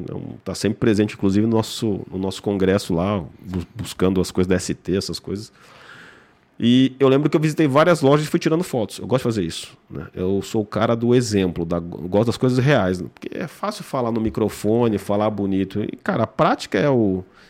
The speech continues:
é o que te faz ganhar o jogo, né? E eu lembro que no meio da palestra, né, eu passando lá o, sobre transformação digital, sobre experiência de consumo,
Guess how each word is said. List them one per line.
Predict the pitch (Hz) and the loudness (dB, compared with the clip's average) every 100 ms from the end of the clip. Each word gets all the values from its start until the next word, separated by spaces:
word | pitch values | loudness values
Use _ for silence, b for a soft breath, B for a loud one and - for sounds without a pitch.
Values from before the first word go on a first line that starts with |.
| b | b
é | 104 | -2
o | |
que | 120 | -2
te | - 113 92 - | 0 0 0 -10
faz | - - 113 | -8 -2 0
ganhar | 110 110 | 4 4
o | 107 | 4
jogo, | 104 101 90 92 | 4 2 2 -2
né? | 113 B B B B B B B B - | -4 B B B B B B B B -2
E | 135 | 4
eu | 160 | 6
lembro | 180 | 4
que | 180 | 4
no | 170 | 2
meio | 170 | 4
da | 175 | 2
palestra, | 170 156 151 185 156 | 4 4 4 2 0
né, | 147 151 - - - | -2 -2 -6 -20 -14
eu | - | -10
passando | 160 127 - 135 | -4 -4 -2 0
lá | 117 127 143 | 2 2 0
o, | 123 104 | 0 -2
sobre | - 113 110 | -6 -6 -6
transformação | - 120 117 113 - | -4 -2 -2 -2 -2
digital, | 107 98 - - 139 | -6 -8 -4 -2 -2
sobre | 120 110 | -4 -6
experiência | 110 - 110 110 - | -10 -6 -2 -2 -4
de | 117 | -12
consumo, | - 101 - 135 151 | -8 -8 -2 -2 -2